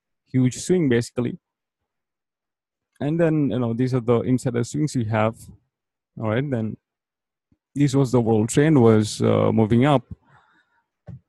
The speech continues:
Uh, so right now we are, uh, we, we are right now on this key layer of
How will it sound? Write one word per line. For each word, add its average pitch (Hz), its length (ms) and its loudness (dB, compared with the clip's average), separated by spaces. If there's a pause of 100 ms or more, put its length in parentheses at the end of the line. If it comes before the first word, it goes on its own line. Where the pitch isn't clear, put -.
Uh, 120 300 0
so 135 240 2
right 139 240 4
now 190 120 4
we 139 180 6
are, 127 340 6
uh, 113 460 2 (200)
we, 123 440 0 (120)
we 127 220 0
are 123 140 6
right 113 340 2
now 131 140 4
on 113 240 2
this 110 360 -2
key 123 220 -2
layer 113 240 4
of 113 120 4